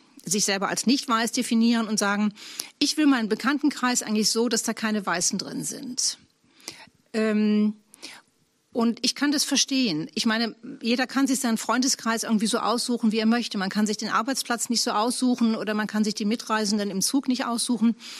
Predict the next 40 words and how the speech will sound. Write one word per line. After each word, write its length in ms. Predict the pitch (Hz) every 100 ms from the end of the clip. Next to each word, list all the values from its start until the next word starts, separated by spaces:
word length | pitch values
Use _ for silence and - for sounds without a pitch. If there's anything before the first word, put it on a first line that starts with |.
| - -
Aber 160 | - 220
wenn 120 | 240
jemand 280 | 254 226 214
sagt, 340 | 226 233 - -
ähm, 260 | 226 220 220 - - - -
„Ich, 320 | 254 - -
äh, 220 | 226 220 - -
fühle 340 | - - 294 294
mich 320 | 254 - 196
wohler 480 | 226 320 247 196 -
unter 260 | 214 214
Leuten, 560 | 202 196 240 - 220 240
äh, 180 | - 196
die 120 | 202
mich 220 | 208 202 -
besser 340 | - 202 - 214
verstehen 680 | - 185 - 247 220 240 240
und 220 | - 214
das 100 | 196
sind 180 | 220 208
eben 240 | 214 202
halt 280 | 196 196 -
alles 340 | 202 202 208
Nicht-Weiße“, 800 | 220 226 - 190 202 262 208 285 - - - - -
dann 120 | 226
finde 180 | - 240
ich 60 | -
das 120 | 226
völlig 300 | 233 226 -
in 80 | 214
Ordnung. 420 | 220 - 160 165
Ich 160 | 202
finde, 140 | - 214
das 100 | -
kann 160 | 214
man 120 | 214 208
irgendwie 200 | 196 196
niemandem 300 | 208 202 190
vorwerfen. 760 | 208 190 - 147 - - 185 _ _ _ _ _ _ _ - -
Ähm, 340 | 202 185 185